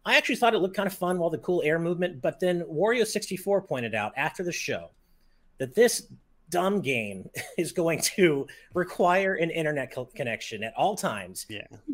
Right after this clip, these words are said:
Speaker 1: even for solo play. And that takes the whole s-, name of Suicide Squad and, and gives it a whole new meaning, because this game doesn't have a
Speaker 2: It's
Speaker 1: chance after that.
Speaker 2: No. Well, that's the thing, is, is, is, as somebody pointed out, is, like, with the, how long,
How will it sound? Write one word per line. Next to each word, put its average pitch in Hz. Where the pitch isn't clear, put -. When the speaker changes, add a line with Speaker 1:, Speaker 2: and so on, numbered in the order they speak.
Speaker 1:
even 330
for 302
solo 233
play. 98
And 165
that 247
takes 240
the 220
whole 202
s-, 185
name 180
of 156
Suicide 147
Squad 123
and, 131
and 135
gives 147
it 156
a -
whole 175
new 165
meaning, 143
because 120
this 202
game 135
doesn't 220
have 190
a -
Speaker 2:
It's -
Speaker 1:
chance -
after 120
that. 98
Speaker 2:
No. 214
Well, 240
that's 285
the 202
thing, 147
is, 180
is, 185
is, 175
as 185
somebody 233
pointed 190
out, 175
is, 139
like, 151
with 160
the, 156
how 247
long, 185